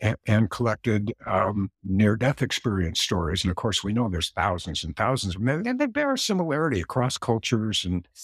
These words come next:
and all that sort of thing. Um, but it wasn't, it, it wasn't because of that. It was because,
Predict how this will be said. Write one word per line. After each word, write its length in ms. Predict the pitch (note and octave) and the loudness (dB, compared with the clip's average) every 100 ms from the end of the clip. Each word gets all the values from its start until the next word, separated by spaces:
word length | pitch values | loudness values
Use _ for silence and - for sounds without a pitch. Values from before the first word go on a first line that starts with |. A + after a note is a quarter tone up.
| - _ _ - | -20 _ _ -6
and 140 | G#2+ G#2+ | 0 2
all 160 | A2 | 4
that 160 | G#2 - | 0 -2
sort 200 | - G#2 | -4 -6
of 80 | - | -2
thing. 260 | G2+ G#2 - _ _ - _ _ - | 2 2 0 _ _ -20 _ _ -6
Um, 420 | A#2 G2+ G#2 A#2+ _ _ - | 0 2 0 -2 _ _ -6
but 80 | D#3 | -4
it 80 | D#3 | 0
wasn't, 340 | A3 A#3+ - _ _ _ _ - | 0 -2 -4 _ _ _ _ -10
it, 300 | D#3+ E3 B2 | 0 0 0
it 160 | E3 | -2
wasn't 360 | D#3 F#3+ A#3+ F3 | 0 2 0 0
because 380 | E3+ - F3 D#3+ | -2 0 0 0
of 120 | C3 | 0
that. 300 | C#3 C#3 G#2+ | 2 2 2
It 80 | B2+ | 0
was 160 | B2 - | -2 0
because, 600 | C#3 - D3+ D3+ C#3 | -2 0 0 0 -2